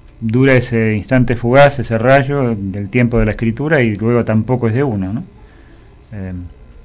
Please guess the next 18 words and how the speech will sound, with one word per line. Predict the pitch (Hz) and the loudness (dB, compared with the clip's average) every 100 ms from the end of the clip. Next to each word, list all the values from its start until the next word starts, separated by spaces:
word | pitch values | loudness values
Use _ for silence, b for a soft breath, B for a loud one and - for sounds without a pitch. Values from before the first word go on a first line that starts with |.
| - - - - - | -20 -20 -20 -16 -6
debe | 120 | 0
haber | 117 113 | 2 4
algo | 117 113 | 4 4
realmente | 107 104 113 113 | 2 2 2 2
importante | 107 107 98 120 117 | 0 -2 0 0 2
en | 104 | 0
todo | 107 107 | -2 0
eso | 120 120 120 | 0 0 -2
que | 113 101 | -4 -2
yo | 117 | 0
realmente | 110 107 117 117 | 0 2 2 2
reconozco | 104 101 110 110 107 | -2 0 0 0 0
humildemente | 107 104 107 117 117 | 0 2 2 2 2
que | 98 95 | -2 -2
no, | 98 98 92 | -2 -4 -6
por | 95 | -2
más | 110 120 | 0 0
teorizaciones | 117 107 101 98 117 120 120 113 104 - | 0 -2 -4 -6 -2 2 4 4 2 -4